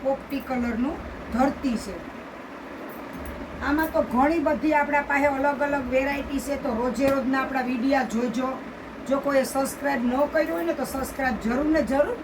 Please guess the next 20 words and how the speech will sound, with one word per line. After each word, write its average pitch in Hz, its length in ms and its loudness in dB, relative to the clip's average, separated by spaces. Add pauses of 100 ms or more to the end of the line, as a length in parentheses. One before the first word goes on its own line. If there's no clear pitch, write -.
કરી 294 260 6
દેજો, 208 420 -2 (520)
તો 277 100 2
તમને 302 300 2
આવા 302 160 6 (160)
વીડિયા 254 400 2
જોવા 220 360 0
મળે. 196 280 -2 (540)
ને 233 140 0
આ 277 220 6
છે 311 220 0
આપણે 294 280 2
બોર્ડર 277 480 4
પટ્ટો 285 260 2
જાંબલી 247 460 4
કલરનો, 285 420 2
એકદમ 262 440 4
હેવી 254 300 0
સાડીમાં 262 540 0
હોય. 285 140 4